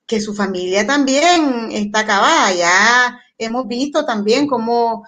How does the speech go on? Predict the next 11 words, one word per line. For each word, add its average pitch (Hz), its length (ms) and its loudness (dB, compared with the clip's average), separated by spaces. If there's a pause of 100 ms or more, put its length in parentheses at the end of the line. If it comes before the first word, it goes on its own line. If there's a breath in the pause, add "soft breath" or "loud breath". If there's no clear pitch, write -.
(220 loud breath)
cómo 220 280 0
también 254 640 2
el, 247 280 0
el 240 240 -2
partido 247 640 2
ya 202 160 2
no 208 120 0
existe, 233 520 2
pues, 320 280 2
es 202 60 -6
decir, 240 440 -2